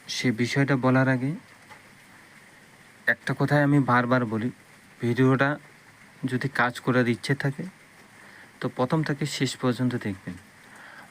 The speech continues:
অনেকেই আছেন যে প্রথমে একটু কেটে দেন, মাঝখানে কেটে দেন এবং লাস্টে শুধু মূল মন্ত্রটা দেখেন। তো সে, তাদের উদ্দেশ্য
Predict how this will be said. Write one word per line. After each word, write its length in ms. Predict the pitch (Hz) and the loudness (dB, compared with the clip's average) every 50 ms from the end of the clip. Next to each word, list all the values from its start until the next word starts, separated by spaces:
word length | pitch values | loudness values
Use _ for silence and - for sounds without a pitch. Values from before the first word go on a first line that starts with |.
| - 123 | -2 0
অনেকেই 340 | 123 135 143 139 - 160 156 147 143 | 2 2 2 2 2 2 2 2 0
আছেন 260 | 139 - - 143 135 139 156 - - - - - - - - - - - - - - - - - 123 110 | 0 0 0 0 0 0 -4 -8 -18 -20 -20 -20 -20 -20 -20 -20 -20 -20 -20 -20 -20 -16 -6 -6 -4 0
যে 140 | 123 127 127 131 131 135 - - - - - - - - - - - - - - | 0 2 2 2 0 -2 -6 -14 -20 -20 -20 -20 -20 -20 -20 -20 -20 -20 -10 0
প্রথমে 340 | 139 135 131 - 151 143 147 143 | 0 0 0 2 2 4 4 4
একটু 140 | 139 - - 139 139 | 2 2 -4 -6 -2
কেটে 220 | - 139 127 139 123 131 | -2 0 0 0 0 0
দেন, 140 | 131 131 139 143 - - - - - - - - - - - - - - - - 113 | 0 -2 -2 -6 -12 -18 -20 -20 -20 -20 -20 -20 -20 -20 -20 -20 -20 -20 -6 -2 0
মাঝখানে 380 | 123 123 - - - 143 139 135 - | 0 0 -2 0 2 2 2 2 0
কেটে 180 | 139 123 127 123 | -2 -2 -2 0
দেন 100 | 131 131 131 127 | 0 2 2 2
এবং 120 | 123 127 123 120 120 | 2 2 0 2 0
লাস্টে 280 | 120 120 120 - - - 139 - | 0 0 -2 -6 -12 -14 -14 -10
শুধু 180 | - 131 107 127 120 120 | -10 -6 -4 0 2 2
মূল 140 | 123 120 120 113 117 | 2 2 2 0 0
মন্ত্রটা 420 | 117 113 104 - 107 110 98 117 107 107 | -2 -2 -4 -4 -6 -6 -4 -4 -4 -4
দেখেন। 240 | 101 95 - 90 87 - - - - - - - - - - - - - - - - - - - - - - - - - - - - - - | -6 -6 -6 -10 -12 -14 -18 -20 -20 -20 -20 -20 -20 -20 -20 -20 -20 -20 -20 -20 -20 -20 -20 -20 -20 -20 -20 -20 -20 -20 -20 -20 -20 -12 -10
তো 60 | - 110 - | -10 -8 -8
সে, 180 | - - 120 135 - - - - - - - - - - - - - - - - - - - | -2 0 0 0 0 -2 -10 -18 -20 -20 -20 -20 -20 -20 -20 -20 -20 -20 -20 -20 -20 -10 -4
তাদের 240 | - 113 117 127 147 147 151 | -2 -2 0 2 2 2 2
উদ্দেশ্য 260 | 139 139 151 143 - | 0 0 -2 -2 -2